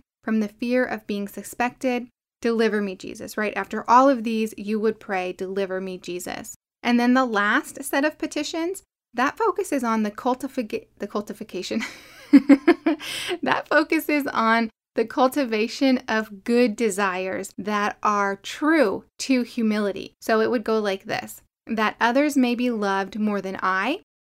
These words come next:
Jesus, grant me the grace to desire it." That's the prayer, "Jesus, grant me the grace to desire it." So,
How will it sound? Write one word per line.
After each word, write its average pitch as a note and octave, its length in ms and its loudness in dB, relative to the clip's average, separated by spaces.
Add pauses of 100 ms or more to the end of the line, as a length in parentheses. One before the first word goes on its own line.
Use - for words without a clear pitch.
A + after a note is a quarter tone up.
Jesus, B3 540 -2
grant G#3+ 380 -4
me A3+ 100 0
the A3 140 -2
grace G3 480 -2
to G3+ 240 -2
desire F#3 520 -4
it." - 100 -12 (260)
That's G#3+ 300 2
the A3 120 -4
prayer, G3 320 -6
"Jesus, G#3 400 -6
grant - 260 -4
me G#3 80 -6
the G3 100 -4
grace F#3+ 420 -4
to G#3 140 -8
desire F#3 480 -6
it." - 200 -10
So, G3 320 -2